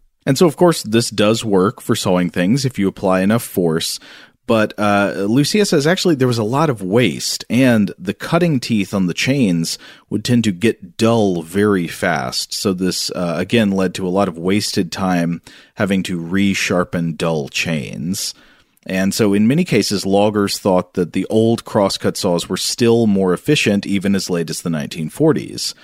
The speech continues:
But Lucia writes that this was upended by changes in the saw chain design that can be traced back to this American logger and engineer named Joe Cox.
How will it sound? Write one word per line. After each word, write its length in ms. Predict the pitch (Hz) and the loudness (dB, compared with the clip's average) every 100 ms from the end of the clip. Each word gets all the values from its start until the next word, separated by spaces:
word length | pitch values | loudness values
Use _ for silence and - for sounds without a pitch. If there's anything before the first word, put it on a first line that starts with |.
| - - - - | -20 -20 -16 -2
But 240 | 104 - | -2 0
Lucia 380 | 113 117 156 120 | 0 0 2 4
writes 340 | 131 - - | 4 2 0
that 200 | 127 117 | -4 -2
this 180 | 117 - | -2 -2
was 180 | 110 - | -2 -2
upended 600 | 104 - 156 214 139 101 | -6 0 2 4 4 2
by 140 | 101 92 | 2 0
changes 640 | - 151 165 175 156 131 | 0 0 0 2 0 0
in 300 | - 131 139 | 2 4 4
the 100 | 120 | 2
saw 320 | - 123 123 | 0 2 2
chain 340 | - 127 110 95 | 2 2 4 2
design 440 | 87 110 110 92 | 0 0 2 2
that 140 | 85 | -2
can 100 | - | -2
be 80 | 95 | -4
traced 480 | 87 - 98 - - | -2 0 0 0 -2
back 260 | 90 82 - | -2 -2 -4
to 140 | 92 | -6
this 220 | 82 85 | -4 -2
American 500 | 92 90 98 107 107 | -2 0 2 2 0
logger 540 | 90 92 101 110 117 101 | 0 2 4 2 2 2
and 120 | 98 | 2
engineer 760 | 95 95 90 92 165 127 101 | 0 -2 -2 0 2 4 4
named 420 | 95 87 85 - - | 4 0 -2 -6 -6
Joe 340 | 87 82 76 | -2 -2 -4
Cox. 760 | - - 73 - - - - | -6 -4 -4 -6 -8 -6 -6